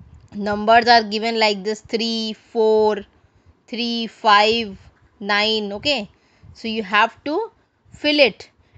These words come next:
and underline it also like this, circle it.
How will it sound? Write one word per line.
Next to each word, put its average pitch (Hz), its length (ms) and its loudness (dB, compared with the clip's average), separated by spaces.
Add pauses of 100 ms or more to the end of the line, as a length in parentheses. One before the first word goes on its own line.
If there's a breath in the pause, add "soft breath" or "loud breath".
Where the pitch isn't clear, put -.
and 269 200 2 (480)
underline 226 680 0
it 226 120 -2
also 202 300 -2
like 190 320 0
this, 180 380 -12 (180)
circle 220 480 -4
it. 180 260 -8